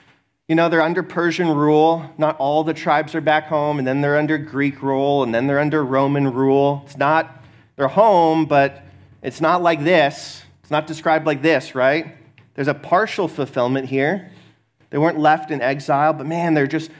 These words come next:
they're longing for more, right? And what do you know? Around the time period of Jesus, the religious leaders are still up to the same tricks.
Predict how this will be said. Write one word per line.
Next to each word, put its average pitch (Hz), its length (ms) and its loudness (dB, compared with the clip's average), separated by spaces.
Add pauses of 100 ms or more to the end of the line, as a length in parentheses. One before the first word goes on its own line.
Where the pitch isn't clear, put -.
they're 143 140 -2
longing 151 560 0
for 139 120 -10
more, 147 360 -2
right? 139 360 0 (280)
And 147 120 -2
what 160 120 2
do 185 60 -4
you 190 100 2
know? 196 360 4 (540)
Around 156 220 0
the 165 80 0
time 180 260 -2
period 180 220 0
of - 20 -14
Jesus, 180 300 0
the 180 100 -2
religious 165 460 0
leaders 170 240 0
are 143 120 0
still 180 400 0
up 170 200 0
to 170 80 -6
the 156 80 -4
same 170 280 -2
tricks. - 600 -2